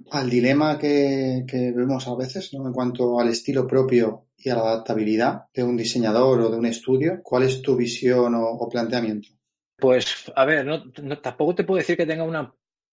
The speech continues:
Speaker 2: posición muy clara respecto a si es mejor una, es mejor otra, o, o si yo estoy a favor de una, ¿no? No sé. A ver, yo entiendo que al final, cuando en algunos casos, a lo mejor quizás más en, en trabajos más de ilustración,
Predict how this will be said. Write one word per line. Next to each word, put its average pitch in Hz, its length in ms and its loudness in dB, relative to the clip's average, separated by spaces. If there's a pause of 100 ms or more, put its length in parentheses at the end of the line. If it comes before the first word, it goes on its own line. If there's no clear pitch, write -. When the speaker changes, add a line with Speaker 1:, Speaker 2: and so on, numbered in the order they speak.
Speaker 2:
posición 143 760 -2
muy 139 280 -2
clara 135 360 0
respecto 117 680 -8
a 101 300 -6
si - 160 -2
es 120 80 0
mejor 127 300 0
una, 131 180 2
es 123 60 0
mejor 113 240 -2
otra, 139 340 0
o, 113 340 -2
o 120 160 -2
si 117 200 4
yo 123 80 4
estoy 131 180 2
a 127 160 4
favor 120 320 0
de 113 100 2
una, 117 220 2
¿no? 127 180 0
No 131 200 -4
sé. - 220 0 (500)
A 127 120 4
ver, 135 140 6
yo 160 100 4
entiendo 165 320 2
que 147 120 0
al 127 60 -4
final, 147 420 -4
cuando 123 840 0
en 127 140 -6
algunos 143 440 -2
casos, 127 560 -4
a - 20 -12
lo 120 80 -10
mejor 139 300 -10
quizás 143 280 -8
más 147 400 -8
en, 127 220 -16
en 123 120 -8
trabajos 127 420 2
más 135 200 0
de 135 100 4
ilustración, 123 840 2